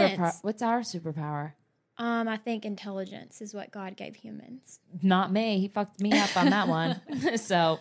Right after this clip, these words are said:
Speaker 1: But you, but a human person is
Speaker 2: Yes.
Speaker 1: way more intelligent than the next species down.
Speaker 2: Dolphins are intelligent. Dolphins are extremely intelligent.
Speaker 1: Yes, they
Speaker 2: Like,
Speaker 1: are.
Speaker 2: wh-, how, why do sharks, like, smell blood?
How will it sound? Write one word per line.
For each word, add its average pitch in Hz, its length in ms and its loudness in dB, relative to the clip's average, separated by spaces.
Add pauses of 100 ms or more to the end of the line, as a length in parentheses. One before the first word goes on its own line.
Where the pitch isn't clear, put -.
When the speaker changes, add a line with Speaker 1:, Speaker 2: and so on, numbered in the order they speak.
Speaker 1:
But 262 280 2
you, 359 420 4
but 277 340 2
a 294 100 2
human 302 760 -2 (100)
person 254 680 -2
is 220 220 -4
Speaker 2:
Yes. - 240 4
Speaker 1:
way 233 240 4
more 226 200 -2
intelligent 202 680 -4
than 208 160 2
the 208 80 2
next 208 720 0
species 185 720 -12
down. 214 160 4
Speaker 2:
Dolphins 240 400 6
are 190 140 8
intelligent. 180 640 4
Dolphins 214 340 4
are 214 260 6
extremely 180 680 -2
intelligent. 147 600 -6
Speaker 1:
Yes, 220 320 -8
they 208 180 -8
Speaker 2:
Like, 247 240 6
Speaker 1:
are. 214 160 2
Speaker 2:
wh-, 240 60 -4
how, 233 220 0
why 220 300 4
do 247 140 0
sharks, 220 600 0 (280)
like, 196 380 0
smell 196 340 -2
blood? 185 440 0